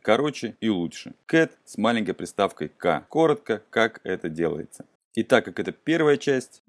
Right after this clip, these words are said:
она и будет называться первой частью. Основной фишкой нововведений будет длина, то есть всего пятнадцать минут.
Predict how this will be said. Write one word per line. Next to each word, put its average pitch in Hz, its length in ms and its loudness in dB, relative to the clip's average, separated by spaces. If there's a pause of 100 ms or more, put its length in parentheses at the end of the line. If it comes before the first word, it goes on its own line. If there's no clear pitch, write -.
она 120 300 4
и - 20 2
будет 98 280 -2
называться 95 680 0
первой 95 280 0
частью. - 420 -8 (160)
Основной 113 460 0
фишкой 120 340 -4
нововведений 104 640 0
будет 101 400 -2
длина, 104 540 0 (180)
то 87 60 -2
есть - 140 -4
всего 123 260 0
пятнадцать 104 480 -2
минут. 101 320 -4